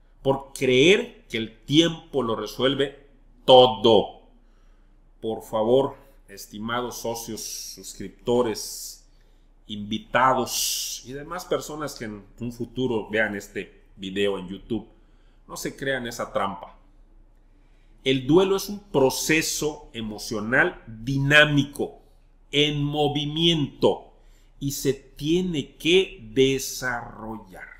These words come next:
Ujú. Si ustedes creen eso, pueden caer en un duelo congelado. Y algo que podría ser un puente se convierte en un abismo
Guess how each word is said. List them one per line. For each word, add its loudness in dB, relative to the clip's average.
Ujú. -16
Si -12
ustedes -4
creen 0
eso, -2
pueden -2
caer 2
en -10
un -8
duelo 0
congelado. -4
Y -4
algo 2
que -6
podría 2
ser -6
un -2
puente 0
se -16
convierte -4
en -8
un -10
abismo -8